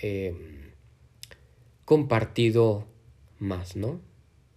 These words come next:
Ella comenta que ella tenía una relación poliamorosa desde que tenía diecinueve años, o sea, bueno, que a los diecinueve años tuvo una relación poliamorosa. Entonces, em, escucharla, leerla,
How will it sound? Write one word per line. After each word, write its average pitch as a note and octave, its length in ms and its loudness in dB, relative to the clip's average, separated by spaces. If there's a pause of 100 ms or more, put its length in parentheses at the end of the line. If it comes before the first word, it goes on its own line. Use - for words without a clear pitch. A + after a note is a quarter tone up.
(260)
Ella A#2 400 0
comenta A#2 540 0
que G#2+ 100 -4
ella A2 160 -2
tenía G#2 180 -6
una A2 120 -4
relación G2+ 400 -4
poliamorosa G2+ 580 -6
desde G2+ 340 -4
que - 180 -10
tenía G#2+ 840 -6 (600)
diecinueve G2+ 640 2
años, G#2+ 440 -4
o G2 40 -8
sea, G2 360 -6
bueno, A2+ 200 0
que G2+ 100 -4
a - 20 -2
los G2+ 120 -4
diecinueve A2 340 0
años D3 200 0
tuvo C#3+ 160 -2
una C3+ 120 0
relación G2+ 360 -8
poliamorosa. F#2 560 -14 (1900)
Entonces, E3+ 680 4
em, G2+ 680 -2 (720)
escucharla, B2+ 1040 2
leerla, A#2+ 880 4